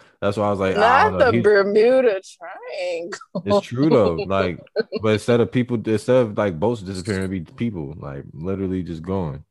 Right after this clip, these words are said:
Speaker 1: And
Speaker 2: Yeah, it's a couple of stuff. Like, like, I don't see how people can still go out there and they just don't be scared. Like, you wouldn't be scared going out there?
Speaker 1: Yeah, he's like, "Yeah,
Speaker 2: I
Speaker 1: I'm getting a boat."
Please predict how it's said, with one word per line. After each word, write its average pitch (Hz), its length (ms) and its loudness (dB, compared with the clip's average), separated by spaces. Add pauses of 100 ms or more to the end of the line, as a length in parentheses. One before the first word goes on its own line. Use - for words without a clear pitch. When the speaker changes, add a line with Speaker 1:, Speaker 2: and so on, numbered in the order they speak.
(1700)
Speaker 1:
And 175 80 -2
Speaker 2:
Yeah, 196 160 8
it's - 140 0
a 440 100 4
couple 196 400 2
of 190 140 0
stuff. 170 340 -2
Like, 156 260 -4 (140)
like, 147 240 -4 (240)
I 175 100 -2
don't 220 220 -6
see 208 240 -16
how 160 100 -6
people 147 320 -14
can 139 120 -12
still 151 260 2
go 139 160 2
out 143 260 2
there 139 220 0
and 135 100 -4
they 139 80 -6
just 143 240 -12
don't 135 220 2
be 131 100 -10
scared. 139 500 0
Like, - 200 -4
you 165 100 -4
wouldn't 165 220 -2
be 160 120 -6
scared 165 420 0
going 190 280 -4
out 196 200 -8
there? 208 240 -4 (680)
Speaker 1:
Yeah, 78 140 -12
he's 82 160 -10
like, 76 120 -10
"Yeah, 82 120 -2
Speaker 2:
I - 40 4
Speaker 1:
I'm 240 120 0
getting - 80 -14
a 80 40 -10 (100)
boat." 95 280 -4